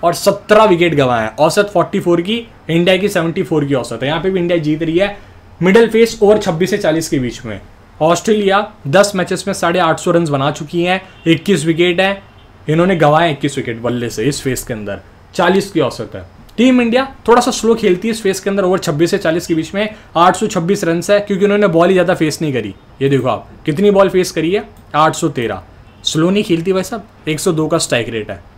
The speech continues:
बॉल कम खेली, इस वजह से रन्स कम दिख रहे हैं आपको, और सिर्फ बारह विकेट गंवाए इंडिया ने मिडिल फेज के अंदर।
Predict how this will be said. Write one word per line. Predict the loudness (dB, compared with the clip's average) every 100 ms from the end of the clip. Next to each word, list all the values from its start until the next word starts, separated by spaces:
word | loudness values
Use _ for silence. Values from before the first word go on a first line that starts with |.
| 0
बॉल | 4 6
कम | 6 2
खेली, | 4 4 2
इस |
वजह | 0 -4
से | 0
रन्स | 0 0
कम | -2 -2
दिख | -2 -2
रहे |
हैं | -4
आपको, | -4 -6 -8 -8 -10 -6
और |
सिर्फ | 0 2 4
बारह | 4 4
विकेट | 2 0
गंवाए | 0 2 2
इंडिया | 0 0
ने | 0
मिडिल | -2 0 -2
फेज | -4 -8
के | -10
अंदर। | -6 -6